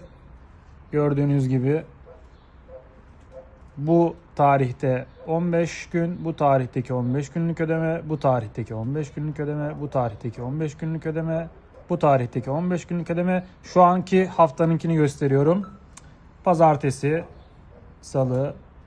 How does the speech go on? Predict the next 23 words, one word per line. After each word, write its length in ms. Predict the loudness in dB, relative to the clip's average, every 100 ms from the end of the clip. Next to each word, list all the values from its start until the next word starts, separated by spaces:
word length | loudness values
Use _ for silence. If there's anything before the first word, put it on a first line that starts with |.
| -14
yok 140 | -10 -10
pardon, 320 | -8 -8 -6 -6
yanlış 320 | -4 -4 -6
söyledim. 440 | -8 -8 -6 -6 -8 -16 -20 -20 -20 -20 -14
Yani 160 | -6 0
ayın 260 | 4 6 6
biri, 220 | 4 4
ikisi, 380 | 0 -4 -6 -4
üçü, 440 | -4 -2 -2 0
dördü, 500 | 2 4 4 0 0
beşi, 420 | 2 0 0 -4 -2
altısı. 500 | 2 2 0 -8 -6
Bugün 300 | -2 0 2
daha 300 | 4 4 0 -10 -4
yarını 280 | 0 0 0
gün 360 | -2 0 0 -2
çalıştım. 420 | -6 -6 -8 -10 -10 -8
Daha 240 | -8 -8 -12 -8
henüz 260 | -6 -6
bitmedi 320 | -10 -6 -4 -4
işimiz. 480 | -6 -8 -8 -12 -18 -16 -12 -10 -4
Devam 320 | -2 0 -2
edeceğiz. 440 | -4 -4 -4 -6